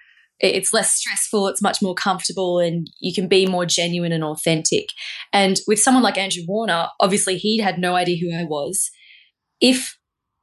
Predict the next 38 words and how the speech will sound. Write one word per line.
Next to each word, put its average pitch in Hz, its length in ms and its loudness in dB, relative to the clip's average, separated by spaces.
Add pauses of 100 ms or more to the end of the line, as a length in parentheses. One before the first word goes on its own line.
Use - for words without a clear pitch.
I 202 40 4
mean, 202 140 4
I 190 60 2
wouldn't 202 160 0
have 190 80 -2
got 190 100 2
the 190 100 0
interview 185 300 -2
anyway 190 400 0
if 170 120 -12
I 175 60 -6
just 170 180 -4
reached 170 180 0
out 160 140 0
via 165 180 -2
email, 185 340 0
but - 160 4
if 254 200 0
I 160 260 2 (160)
had, 247 520 -2 (280)
and 196 80 4
he 196 80 2
came 202 240 -2
to 208 80 0
the 185 80 -4
show, 175 320 0
had 185 180 0
no 214 140 -2
idea 190 240 -2
who 175 140 -6
I 165 60 -8
was, 170 400 -4 (280)
we 220 100 6
would 214 140 6
have 208 100 2
had 190 200 -2
to 180 160 -2
spend 185 460 2